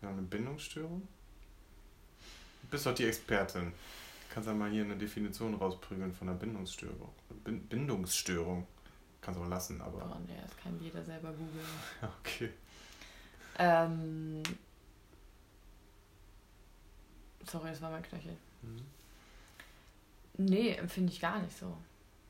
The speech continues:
Speaker 2: Also ich empfinde mich als Person, die richtig bereitwillig Bindungen gerne eingeht.
Speaker 1: Mhm.
Speaker 2: Und ich
Speaker 1: Ich
Speaker 2: hab
Speaker 1: mich
Speaker 2: auch
Speaker 1: auch.
Speaker 2: Also ich hab
Speaker 1: Mhm.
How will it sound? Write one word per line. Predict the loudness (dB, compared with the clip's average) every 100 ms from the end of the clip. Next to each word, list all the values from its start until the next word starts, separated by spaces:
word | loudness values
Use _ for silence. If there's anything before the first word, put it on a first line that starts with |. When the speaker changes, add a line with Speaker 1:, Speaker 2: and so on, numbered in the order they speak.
| -20 -12 -2
Speaker 2:
Also | 0 0
ich | -2
empfinde | -2 4 4
mich | 4 0 -6
als | -6
Person, | -2 -2 0 -2
die | -2 -6 -10 -18 -20 -20 -20 -14 -6
richtig | 2 2 2 -6 -2 0 0 -4
bereitwillig | -2 2 4 2 -2 -4 -4 -4 -8 -6
Bindungen | -6 -4 -6 -6 -8
gerne | -8 -6 -6
eingeht. | -6 -6 -8 -6 -6 -6 -6
Speaker 1:
Mhm. | -4 -4 -6 -10 -16 -20 -18 -18 -16 -18 -18 -20 -20 -12 -4
Speaker 2:
Und | -2
ich | -2
Speaker 1:
Ich | -2
Speaker 2:
hab | 0
Speaker 1:
mich | 0
Speaker 2:
auch | 2 0
Speaker 1:
auch. | -2 -14 -20 -20 -20 -20 -20 -6
Speaker 2:
Also | -4 -4
ich | -2
hab | -2 -4 -14 -20 -20 -18
Speaker 1:
Mhm. | -16 -12 -12